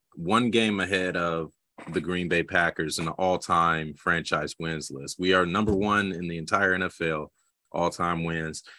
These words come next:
Right now, we're up two games, right? However, however, I think the media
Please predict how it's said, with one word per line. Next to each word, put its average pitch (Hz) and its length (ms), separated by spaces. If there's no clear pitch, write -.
Right 107 280
now, 117 480
we're 95 160
up - 180
two 101 220
games, - 760
right? 92 340
However, 127 760
however, 123 760
I - 60
think 123 220
the 107 80
media 104 680